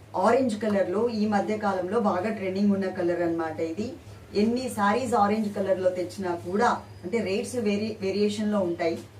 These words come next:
ఫాస్ట్గా అయితే సేల్ అయిపోతున్నాయి. ఈ శారీస్ కూడా చాలా అండి, దగ్గర దగ్గర మూడు వందలు, నాలుగు వందలు చీరలు తెప్పిస్తే వాటిలో అంటే రెండు రకాలు, ఆరెంజ్లో రెండు డిజైన్స్, ఫ్లవర్ ఒకటి, కామధేను ఒకటి, అలాగే ఈ గ్రేప్ కలర్, మొత్తం త్రీ కలర్స్ తెప్పించామండి. ఈ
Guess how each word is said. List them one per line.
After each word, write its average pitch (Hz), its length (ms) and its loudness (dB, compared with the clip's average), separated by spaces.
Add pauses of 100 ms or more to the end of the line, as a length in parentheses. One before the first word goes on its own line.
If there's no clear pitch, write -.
(120)
ఫాస్ట్గా 220 460 0
అయితే 220 240 -2
సేల్ 196 260 -2
అయిపోతున్నాయి. 175 680 0 (920)
ఈ 175 120 -4
శారీస్ 202 380 2
కూడా 233 220 -2 (100)
చాలా 185 260 2
అండి, 208 200 2
దగ్గర 170 380 -2
దగ్గర 202 260 0 (160)
మూడు 185 180 0
వందలు, 180 280 2
నాలుగు 160 300 -2
వందలు 151 340 -8
చీరలు 208 300 0
తెప్పిస్తే 196 680 -4 (420)
వాటిలో 202 380 2
అంటే 208 300 2
రెండు 226 320 4
రకాలు, 202 580 0
ఆరెంజ్లో 214 460 2
రెండు 220 260 4
డిజైన్స్, 165 520 0 (140)
ఫ్లవర్ 196 340 0
ఒకటి, 220 360 -2
కామధేను 170 560 0
ఒకటి, 151 380 -8 (340)
అలాగే 226 380 0
ఈ 233 140 -4
గ్రేప్ 233 320 4
కలర్, 247 260 2
మొత్తం 202 340 -2
త్రీ 226 160 -4
కలర్స్ 214 360 -2
తెప్పించామండి. 175 680 -4
ఈ 185 120 0